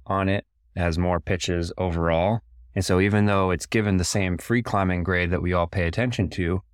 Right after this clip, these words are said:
five eleven C, it actually ends up being a lot harder than the rostrum, which you park on top of, you rappel into.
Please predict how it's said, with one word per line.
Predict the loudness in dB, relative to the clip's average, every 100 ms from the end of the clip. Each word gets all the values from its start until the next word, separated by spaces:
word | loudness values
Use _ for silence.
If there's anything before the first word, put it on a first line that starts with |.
| _ -14 -2
five | 0 2
eleven | 0 -2
C, | -2 0 0 0 -4 _ -8
it | -2
actually | 0 0 0
ends | 0 -2
up | -2
being | 0 0
a | 0
lot | 0 0 0
harder | 0 2 2 0 -4 _ _ -4
than | -2
the | 0
rostrum, | 2 0 0 -4 -4
which | -4 -6
you | -6
park | 0 0 0
on | -2
top | 0 -2 0
of, | -2 0 0
you | 0
rappel | -2 0 0 2
into. | 0 -2 -2 -2 -2